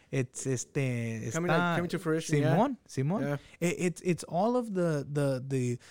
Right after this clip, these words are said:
Speaker 1: the good advice that they gave us as kids to just get out there, go for broke,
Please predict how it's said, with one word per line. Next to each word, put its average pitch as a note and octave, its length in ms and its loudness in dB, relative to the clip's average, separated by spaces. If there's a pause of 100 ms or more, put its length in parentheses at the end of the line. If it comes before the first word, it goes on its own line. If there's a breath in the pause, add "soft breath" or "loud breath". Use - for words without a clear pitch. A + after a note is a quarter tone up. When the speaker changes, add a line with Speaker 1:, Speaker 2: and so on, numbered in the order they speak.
(180 loud breath)
Speaker 1:
the A#2+ 120 -2
good E3 300 8
advice C3+ 560 0
that - 200 -8
they D3+ 220 2
gave C3 340 0
us A2+ 300 -4
as A#2 160 -8
kids - 480 -14 (260 soft breath)
to - 100 -8
just D3 300 -2
get F#3+ 160 2
out D3+ 240 2
there, C#3+ 300 0 (880 soft breath)
go D3+ 220 8
for F#3 120 4
broke, B2 640 4